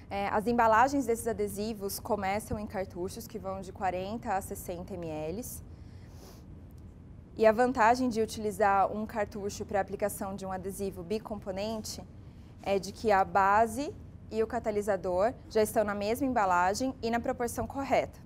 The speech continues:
Nós temos um aplicador chamado de E P X, que pode ser utilizado pra aplicação de todos os adesivos nesses cartuchos pequenos.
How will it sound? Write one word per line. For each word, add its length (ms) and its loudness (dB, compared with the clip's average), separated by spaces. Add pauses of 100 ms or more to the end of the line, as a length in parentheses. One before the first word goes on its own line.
(920)
Nós 140 -4
temos 260 2
um 100 4
aplicador 760 2 (160)
chamado 420 -2
de 320 -4
E 140 4
P 180 -2
X, 640 -6 (600)
que 100 -8
pode 240 6
ser 160 0
utilizado 640 4
pra 160 4
aplicação 520 0
de 120 -6
todos 380 0
os 120 -8
adesivos 500 -2
nesses 280 -6
cartuchos 420 -8
pequenos. 640 -4